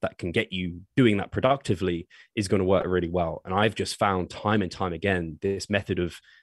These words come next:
starting at minimum effective volumes with minimum effective rel-,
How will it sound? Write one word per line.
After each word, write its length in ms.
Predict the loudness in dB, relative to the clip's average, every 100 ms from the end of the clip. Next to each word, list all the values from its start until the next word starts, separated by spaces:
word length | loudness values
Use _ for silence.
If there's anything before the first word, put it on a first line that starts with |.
| -8
starting 300 | 0 2 4
at 60 |
minimum 200 | 4 4
effective 340 | 2 0 -4 -2
volumes 400 | 0 0 -4 -8
with 120 | -8
minimum 320 | -2 0 0
effective 340 | -2 -4 -4 0
rel-, 160 | 0